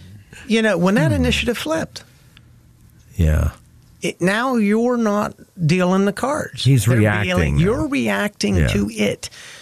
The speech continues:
Speaker 1: The, you know, the day one plays out as it plays out, and, they, and the Confederates win.
Speaker 2: Yes.
Speaker 1: They, they bring it to bear. They, they, they land on the flank, and they win that fight.
Speaker 2: Right.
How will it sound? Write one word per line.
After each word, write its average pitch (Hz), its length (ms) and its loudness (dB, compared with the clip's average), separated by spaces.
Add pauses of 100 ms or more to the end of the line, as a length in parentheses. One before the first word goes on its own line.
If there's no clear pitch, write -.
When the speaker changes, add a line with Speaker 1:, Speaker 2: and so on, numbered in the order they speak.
(480)
Speaker 1:
The, - 200 -2
you 170 240 2
know, 160 140 4
the 147 140 0
day 220 260 0
one 202 260 2
plays 160 340 0
out 135 300 0 (100)
as 120 160 0
it 113 80 -10
plays 120 220 -2
out, 110 160 -4
and, 123 40 0
they, 170 320 0
and 139 140 0
the 123 40 0
Confederates 175 440 -2
win. 226 200 -6 (180)
Speaker 2:
Yes. 85 360 -2 (380)
Speaker 1:
They, 156 200 -2
they 143 160 0
bring 175 240 0
it 190 100 -4
to 180 80 0
bear. 196 520 0
They, 143 200 0
they, 131 280 0
they 127 240 0
land 160 300 2
on 170 120 2
the 170 80 0
flank, 196 540 -4 (340)
and 131 240 -2
they 156 100 2
win 185 300 2
that 165 180 -2
fight. - 380 -6
Speaker 2:
Right. 85 280 2